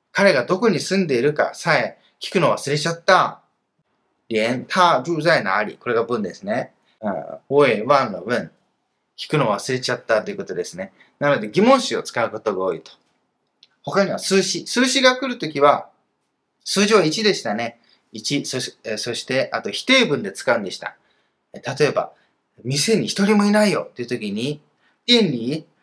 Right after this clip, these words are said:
連一个人也没有。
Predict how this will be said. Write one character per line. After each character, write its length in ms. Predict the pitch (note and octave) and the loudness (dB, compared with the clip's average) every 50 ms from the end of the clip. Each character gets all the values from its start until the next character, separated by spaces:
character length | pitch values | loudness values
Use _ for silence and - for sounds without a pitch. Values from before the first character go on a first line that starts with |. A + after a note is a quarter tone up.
| _ _ _ _ | _ _ _ _
連 280 | A#2 A#2+ A#2 A#2+ C3+ - | -4 -2 -2 -2 -4 -6
一 260 | - G#2+ A#2 B2 B2+ B2+ - | -10 -10 -8 -6 -8 -6 0
个 200 | - A#3+ B3+ A#3+ | 4 4 6 6
人 460 | E3 C3 A#2+ B2+ D3+ F3 F#3 E3+ - _ _ _ | 4 4 2 2 2 0 -2 -6 -10 _ _ _
也 420 | - B2+ B2+ C#3+ D3 D#3+ D#3+ D#3 - | -6 0 4 4 4 4 4 -2 -8
没 280 | F#2+ G2+ A2+ A2+ - E3 | -10 -8 -4 0 2 4
有。 280 | E3+ E3+ - - - | 4 4 4 2 -2